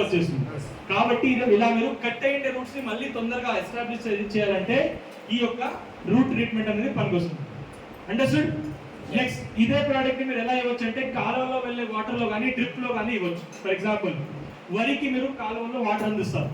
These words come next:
Speaker 1: yes or no? ఇప్పుడు కాలువలో వాటర్ పోయేటప్పుడు మీరు ఏం చేయాలంటే ఈ ప్రోడక్ట్ ని మీరు విత్తన శుద్ధిలో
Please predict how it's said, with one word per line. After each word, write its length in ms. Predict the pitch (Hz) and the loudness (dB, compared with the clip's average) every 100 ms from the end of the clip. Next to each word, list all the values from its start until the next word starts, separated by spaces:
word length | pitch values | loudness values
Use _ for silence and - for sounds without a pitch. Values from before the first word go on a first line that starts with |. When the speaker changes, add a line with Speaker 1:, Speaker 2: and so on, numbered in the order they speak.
| - | -2
Speaker 1:
yes 100 | 214 294 | 0 2
or 40 | |
no? 80 | 214 143 - 175 - - - | 2 -2 -8 -10 -10 -8 0
ఇప్పుడు 160 | 220 254 233 | 4 4 2
కాలువలో 400 | 208 247 262 269 247 | -2 0 0 2 2
వాటర్ 240 | 226 233 226 | 2 2 4
పోయేటప్పుడు 360 | 240 226 220 226 | 2 0 -4 -2
మీరు 100 | 214 | -2
ఏం 60 | 226 220 | -2 -2
చేయాలంటే 340 | 190 185 233 240 | -2 -2 2 4
ఈ 20 | 220 | 4
ప్రోడక్ట్ 380 | - 208 247 240 | 4 4 2 2
ని 40 | 240 | 2
మీరు 160 | 233 269 277 - - 190 | 4 4 2 -4 -6 -4
విత్తన 300 | 220 254 262 254 | -2 -2 -4 -4
శుద్ధిలో 320 | - 240 | -6 -4